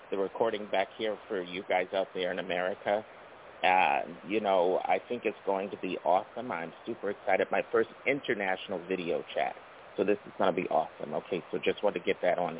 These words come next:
in. And now, without further ado, I have to, I have to get on our big, big update with what happened to Doctor Obeng, what happened to the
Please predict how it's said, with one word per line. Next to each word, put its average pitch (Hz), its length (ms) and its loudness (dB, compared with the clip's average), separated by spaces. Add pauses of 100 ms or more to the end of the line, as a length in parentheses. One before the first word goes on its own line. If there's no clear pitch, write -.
in. 85 240 0 (280)
And 127 120 0
now, 156 180 4
without 131 480 -2 (120)
further 110 320 -2
ado, 85 440 -8 (400)
I 113 140 4 (200)
have 123 220 2 (180)
to, 92 220 -2 (100)
I 90 120 -2 (240)
have 120 160 2 (120)
to 117 140 -12
get 98 140 0 (100)
on 85 400 -6 (420)
our 92 300 6 (240)
big, 135 140 2 (100)
big 98 160 0 (160)
update 82 540 0 (120)
with 95 200 2 (160)
what 95 180 4 (100)
happened 90 420 -4
to 98 140 -6
Doctor 80 540 -4 (320)
Obeng, 107 600 0
what 95 140 -4
happened 92 380 -6 (120)
to 90 200 -10
the 87 100 -6